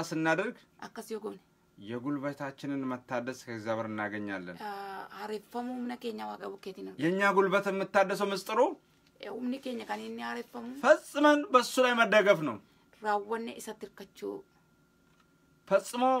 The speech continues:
Speaker 1: ወደ፣ በእግዚአብሔር ላይ ለሚደገፉ ሰዎች
Speaker 2: Raawwatanii warri Waaqayyotti hirkatanii.
Speaker 1: እግዚአብሔር አይጥላቸውም።
Speaker 2: Waaqayyo isaan hin gatu.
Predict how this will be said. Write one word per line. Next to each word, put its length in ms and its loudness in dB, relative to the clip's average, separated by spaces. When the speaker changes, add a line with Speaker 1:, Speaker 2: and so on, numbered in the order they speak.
Speaker 1:
ወደ፣ 260 4
በእግዚአብሔር 460 4
ላይ 180 10
ለሚደገፉ 760 2
ሰዎች 260 4
Speaker 2:
Raawwatanii 560 -6
warri 180 -6
Waaqayyotti 420 -6
hirkatanii. 460 -6
Speaker 1:
እግዚአብሔር 580 8
አይጥላቸውም። 640 6
Speaker 2:
Waaqayyo 240 -6
isaan 180 -4
hin 100 -6
gatu. 200 -12